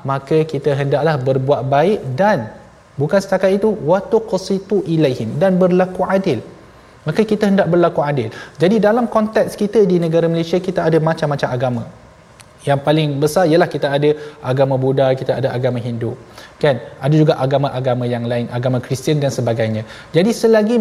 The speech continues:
mana tidak ada permusuhan, tidak menzahirkan permusuhan,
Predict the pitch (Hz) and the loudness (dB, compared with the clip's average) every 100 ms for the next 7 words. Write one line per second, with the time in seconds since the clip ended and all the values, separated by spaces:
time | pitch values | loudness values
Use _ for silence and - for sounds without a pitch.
0 | 214 208 226 214 202 208 180 180 185 170 | 2 2 0 0 0 2 2 0 0 0
1 | 160 151 143 131 139 127 120 117 180 185 | 0 -2 -4 -4 -4 -2 -2 -2 0 2
2 | 160 165 147 170 170 151 143 147 147 135 | 2 2 2 2 0 -2 -4 -2 -2 -4
3 | - 127 131 123 | -4 -2 0 -2